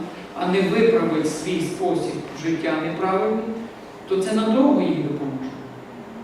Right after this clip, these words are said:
Це вона знов прийде. Він казав, щоб не сталося з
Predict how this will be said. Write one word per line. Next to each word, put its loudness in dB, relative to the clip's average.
Це -6
вона 4
знов 4
прийде. 2
Він -2
казав, 4
щоб 4
не 2
сталося 0
з -2